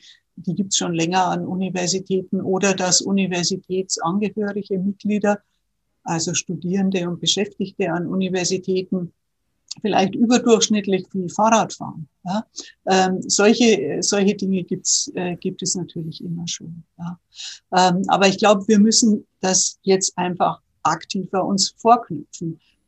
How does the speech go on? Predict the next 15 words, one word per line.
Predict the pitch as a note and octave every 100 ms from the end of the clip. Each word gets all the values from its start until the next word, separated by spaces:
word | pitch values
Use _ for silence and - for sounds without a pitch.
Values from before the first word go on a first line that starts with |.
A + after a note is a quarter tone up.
| _
Und, | A3 G3 F#3+ F#3+ -
ähm, | F#3 F#3+ F#3 F#3 F#3+ F#3 _
da | F#3+ F#3
gibt's | F3 A3+ - - - _
verschiedene, | - G#3 - G#3 A#3 B3 G#3+ G3 F3 - -
äh, | G3 F#3+ F#3+ -
verschiedene | G3+ - A3+ G#3 G#3 F#3
Ebenen, | - G3 B3 A#3+ A3
auf | G3 F#3+
denen | - G3+ G3+
man | F#3+ F3
das | F3+ F3 -
angucken | F3+ G#3 B3 B3 G#3+
kann. | - G3 G3
Und, | F#3+